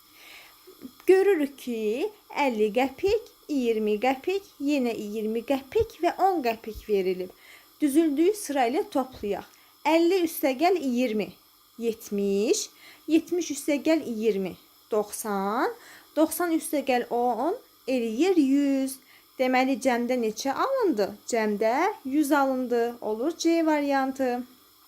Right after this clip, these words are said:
Səkkiz. Misal verilib, deyir ki, hesablayın. Baxın, mötərizəli ifadələrdir. Bilirik ki, əgər misalda mötərizə varsa,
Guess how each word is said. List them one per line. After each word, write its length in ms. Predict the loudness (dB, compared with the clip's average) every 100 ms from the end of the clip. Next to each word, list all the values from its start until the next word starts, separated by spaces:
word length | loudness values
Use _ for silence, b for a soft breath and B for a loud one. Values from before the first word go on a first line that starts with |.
| _ _ B B B B B 0
Səkkiz. 540 | 2 2 2 2 2 -4 _ _ _ _ _ b b b b b b -2
Misal 460 | -2 2 4 4
verilib, 540 | 4 2 0 -2 -2 2
deyir 240 | 2 2
ki, 220 | -2 -2
hesablayın. 720 | 0 0 0 -2 -2 -4 -6 -4
Baxın, 320 | -4 0 0
mötərizəli 720 | 2 2 0 2 2 2 0 -2
ifadələrdir. 800 | -10 -6 -4 -2 -2 -2 -4 -6 -16 B B B
Bilirik 420 | 4 4 2 -4
ki, 480 | -8 -2 0 0 -2 -6 B B
əgər 380 | 0 4 4 4
misalda 480 | 0 -4 -2 0 0
mötərizə 680 | 0 -2 -4 -4 -4 -2 -2 0
varsa, 680 | 0 0 -4 -4 -2 -2